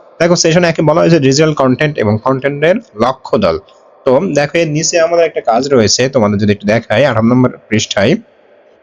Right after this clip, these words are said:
দেখো, খেয়াল করে দেখো, এখানে আমাদের কাজ মূলত রয়েছে। তো এই কাজগুলোর থেকে একটা কাজ তোমাকে এখানে ফিল আপ করতে হবে। তো এটার জন্য কি করতে হবে? তোমাদের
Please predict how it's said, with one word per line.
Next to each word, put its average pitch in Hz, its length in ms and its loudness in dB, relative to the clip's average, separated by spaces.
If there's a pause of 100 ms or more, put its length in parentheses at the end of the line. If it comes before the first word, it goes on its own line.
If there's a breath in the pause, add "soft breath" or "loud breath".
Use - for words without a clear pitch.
(3000)
দেখো, 160 220 4
খেয়াল 170 180 4
করে 165 220 4
দেখো, 147 120 2 (100)
এখানে 151 220 2
আমাদের 147 240 2
কাজ 113 100 2 (100)
মূলত 107 220 2 (160)
রয়েছে। 95 320 0
তো 127 60 4 (300)
এই 185 80 4 (140)
কাজগুলোর 156 520 2
থেকে 143 220 -2
একটা 135 220 -2
কাজ 117 200 0
তোমাকে 123 240 -4
এখানে 131 240 0
ফিল 151 160 0
আপ 95 160 -6
করতে 95 200 -2
হবে। 95 160 0
তো 113 140 0
এটার 151 180 2
জন্য 160 200 2
কি 151 140 -8
করতে 151 200 -2
হবে? 165 160 4 (500 loud breath)
তোমাদের 135 300 2